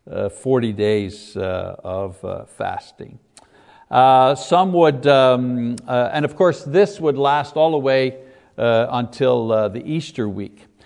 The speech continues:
So this is what Lent is when you hear about that for Catholics who follow a religious calendar with various, as I said, rituals, feasts, practices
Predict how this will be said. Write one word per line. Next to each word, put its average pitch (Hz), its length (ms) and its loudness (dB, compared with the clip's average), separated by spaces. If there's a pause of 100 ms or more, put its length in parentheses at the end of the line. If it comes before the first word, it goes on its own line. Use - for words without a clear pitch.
(200)
So 180 160 0
this 226 220 -2
is 185 140 -6
what 165 220 -2
Lent 156 520 -6
is 110 220 -8
when 117 120 -6
you 110 60 -6
hear 143 180 -4
about 113 280 -2
that 117 220 -4
for 104 80 -10
Catholics 123 640 -2
who 120 140 -6
follow 151 400 4
a 131 80 4
religious 135 480 -2
calendar 147 580 0
with 123 160 -6
various, 135 520 -2
as 127 280 -8
I 120 120 -6
said, 120 340 -6
rituals, 143 560 -4
feasts, - 640 -10
practices 151 1120 -6